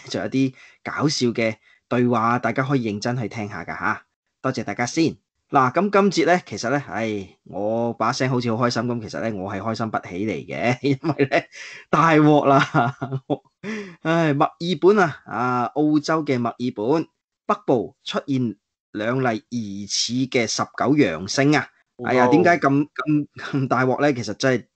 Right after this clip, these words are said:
Speaker 1: 小弟在，自己都係有，啊，呢個叫 shareholder 嚟，因為我呢，啊，過一個星期呢，又要，啊，又要飛啊！大家知道啦，我喺農村地方啦，所以呢，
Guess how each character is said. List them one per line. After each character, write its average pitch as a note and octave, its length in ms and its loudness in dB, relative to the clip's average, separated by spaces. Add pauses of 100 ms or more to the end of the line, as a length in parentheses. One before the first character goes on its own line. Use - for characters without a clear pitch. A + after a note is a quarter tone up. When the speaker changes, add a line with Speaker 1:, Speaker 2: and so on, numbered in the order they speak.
(180)
Speaker 1:
小 - 200 -6
弟 B2+ 220 0
在， G2+ 300 -6 (280)
自 B2 180 -6
己 C3+ 200 4
都 C#3+ 120 2
係 B2 180 0
有， G#2+ 280 -4 (300)
啊， G2+ 160 -6
呢 B2 100 2
個 B2 140 0
叫 A2 160 -6
shareholder A#2+ 640 -2 (100)
嚟， A#2 100 0
因 C3 180 -2
為 C3+ 260 -2 (640)
我 C3+ 220 4
呢， E3 180 4 (360)
啊， A#2+ 380 0 (400)
過 C#3+ 240 6
一 E3 80 2
個 D3 120 0
星 D3+ 180 -2
期 C3 80 -4
呢， A#2 100 0
又 A#2 280 0
要， A2 240 -4 (100)
啊， F#2+ 240 -10 (380)
又 A2 160 -6
要 A#2 480 -4
飛 C3+ 320 2
啊！ G#2+ 120 0 (420)
大 A#2+ 120 2
家 C3 80 4
知 C3+ 120 0
道 B2+ 120 4
啦， C3 180 4
我 G#2+ 100 0
喺 A2+ 80 0
農 F#2+ 240 -4
村 C3+ 160 -2
地 A2 160 -2
方 B2 220 0
啦， B2 80 0
所 B2 160 0
以 C3 60 4
呢， C3 120 0